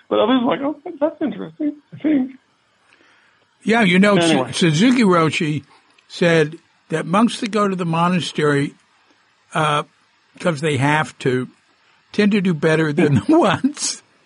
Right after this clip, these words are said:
Speaker 2: that go there because they're true believers or they're enthusiastic about it.
Speaker 1: Yes.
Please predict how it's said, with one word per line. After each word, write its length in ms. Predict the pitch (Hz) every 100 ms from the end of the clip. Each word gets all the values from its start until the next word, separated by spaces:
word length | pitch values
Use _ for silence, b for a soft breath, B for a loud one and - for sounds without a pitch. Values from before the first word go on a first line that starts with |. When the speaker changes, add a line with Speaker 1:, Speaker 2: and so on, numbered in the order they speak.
| 185 B B
Speaker 2:
that 240 | 269 330 -
go 240 | 370 359
there 180 | 320 285
because 720 | 226 190 285 277 277 - - - B B -
they're 160 | 254
true 300 | 226 - 190
believers 800 | 175 190 175 185 190 170 143 143 175
or 220 | 143 139
they're 240 | 147 143
enthusiastic 1300 | 143 139 165 - - 156 - 226 - - - 180 - -
about 440 | 165 - 156 117
it. 180 | 262 -
Speaker 1:
Yes. 320 | - 185 165